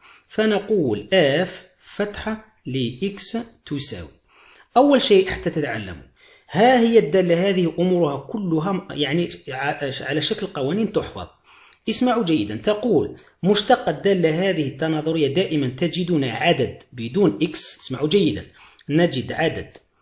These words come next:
بدون إكس، يعني لا يوجد إكس على المقام مربع. إذا وجدتم الإكس هنا لما تشتقوا فهناك خطأ، لكن أنا أتحدث مع الشعب الأدبية. فتصبح لنا ماذا؟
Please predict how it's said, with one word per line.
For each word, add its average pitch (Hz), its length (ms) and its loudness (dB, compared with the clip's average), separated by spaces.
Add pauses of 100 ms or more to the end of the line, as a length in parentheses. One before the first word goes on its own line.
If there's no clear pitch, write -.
(160)
بدون 165 1200 2 (440)
إكس، - 500 0 (240)
يعني 123 200 -4
لا 190 80 6
يوجد 214 320 4
إكس - 340 -2
على 156 340 2
المقام 170 1300 -2 (480)
مربع. 123 840 -6 (500)
إذا 190 180 4
وجدتم 180 540 2
الإكس - 420 -2
هنا 147 420 2
لما 156 220 0
تشتقوا - 560 -8
فهناك 170 840 -6 (340)
خطأ، - 380 -2
لكن 214 360 4
أنا 165 260 2
أتحدث 196 500 -2
مع 190 180 0
الشعب 196 400 -4
الأدبية. 107 480 -2 (580)
فتصبح 247 420 2
لنا 226 180 2
ماذا؟ 143 340 2